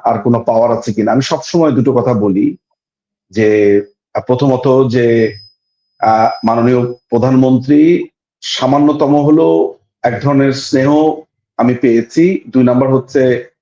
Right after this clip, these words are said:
বাংলাদেশ আওয়ামী লীগের তৃণমূলের নেতাকর্মীরা আমার প্রতি যেই ভালোবাসা দেখিয়েছে, এটা আমি আপনাকে বর্ণনা করতে পারবো না। যখন কানাডাতে গিয়েছিলাম, নাহারাপা, আপনার হয়তোবা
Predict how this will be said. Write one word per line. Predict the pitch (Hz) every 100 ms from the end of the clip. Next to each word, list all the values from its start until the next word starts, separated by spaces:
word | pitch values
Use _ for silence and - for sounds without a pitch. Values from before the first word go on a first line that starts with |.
| _ _
বাংলাদেশ | 113 113 117 120 123 -
আওয়ামী | 110 113 117
লীগের | 123 131 135 - - _
তৃণমূলের | 147 135 127 127 117
নেতাকর্মীরা | 110 123 110 131 123 117 92
আমার | 95 117 123
প্রতি | 127 120 143 139 139
যেই | 117 113 90
ভালোবাসা | 110 120 120 117 - 135 151 - - _ _ _ _
দেখিয়েছে, | 131 127 - 175 120 - - - _ _ _ _ _ _ _ _ -
এটা | 131 147
আমি | 120 127
আপনাকে | 123 - 117 151
বর্ণনা | 135 131 120
করতে | 117 104 113
পারবো | 117 95 92
না। | 87 - _
যখন | 110 113 131
কানাডাতে | 127 127 127 135 120
গিয়েছিলাম, | 127 123 139 131 131 135 104
নাহারাপা, | 120 117 131 117
আপনার | - 120 117
হয়তোবা | 117 120 127 104 -